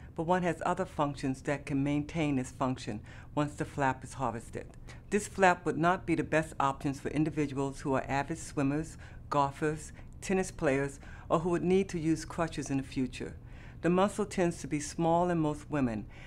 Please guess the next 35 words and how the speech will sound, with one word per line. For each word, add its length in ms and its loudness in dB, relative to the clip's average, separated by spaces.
therefore 420 2
it 80 0
would 160 0
most 340 2
often 440 2
result 420 0
in 100 -2
a 40 0
small 540 -2
A 180 -4
cup, 420 -6
and 120 -2
tissue 360 2
expander 580 2
or 160 2
an 80 4
implant 520 0
would 160 0
be 100 4
needed 420 6
to 100 -2
achieve 320 -2
volume 500 2
acceptable 580 -2
to 140 -4
most 280 -4
women. 320 -4
The 80 0
tram, 580 2
otherwise 520 2
referred 440 0
to 100 -4
as 120 -6
a 40 -2
transverse 800 0